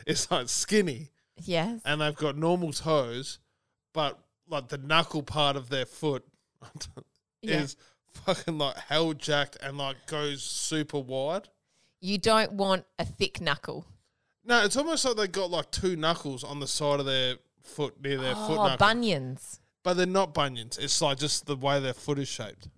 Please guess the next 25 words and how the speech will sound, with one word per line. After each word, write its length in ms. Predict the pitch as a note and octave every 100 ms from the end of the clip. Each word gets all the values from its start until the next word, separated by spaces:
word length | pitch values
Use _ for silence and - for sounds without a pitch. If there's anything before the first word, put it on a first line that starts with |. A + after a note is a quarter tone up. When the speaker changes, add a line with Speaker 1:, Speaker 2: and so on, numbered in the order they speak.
| _ _
Speaker 2:
Oh, 320 | E3 D#3 D3 -
so 160 | - F3+
anybody 380 | E3 F3 G#3+ D#4+
Speaker 1:
Bunions 260 | A#3 E3
Speaker 2:
with 40 | D#3+
Speaker 1:
aren't 160 | C#3+ C3
sexy 400 | - D3 - D#3
either. 280 | F3+ E3+ -
<laughs> 60 | -
Like, 140 | F3+ F3+
we 200 | F3+ F3+
should 180 | G3+
put 160 | G#3 F3+
that 220 | D3+ E3
out 200 | D3+ B2+
there. 180 | C3+ B2 -
Speaker 2:
<laughs> 40 | - - - _ _ - A4+ - - F#4+ F4+ -
Yeah. 220 | - A3+ G#3+ - A#4+ - D#4+ B3
Yes, 440 | B3 F#3 D#3+ E3 -
I, 300 | F#3+ F#3 F#3 D#3+
I 140 | E3+
hear 220 | F#3+ G3
what 180 | F3 D#3+
you're 100 | E3+
saying. 440 | G3+ D3+ C#3 C#3